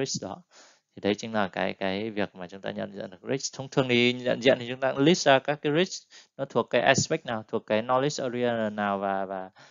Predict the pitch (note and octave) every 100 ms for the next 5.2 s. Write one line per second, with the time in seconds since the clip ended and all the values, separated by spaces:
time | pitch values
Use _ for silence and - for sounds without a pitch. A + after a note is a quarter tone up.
0 | - _ _ _ G#2 F#2+ G#2+ G#2+ C3 -
1 | E3 A#2+ G2 F2+ F2+ G#2 F#2 F2 E2 -
2 | _ _ _ _ - A2+ B2 A#2+ C3+ C3+
3 | B2+ C3 B2+ D3 C3 E3+ F3 A#2+ G#2+ C3+
4 | B2 A2 A#2+ G#2 F2+ F2+ G#2 A2+ A#2 G#2
5 | G2+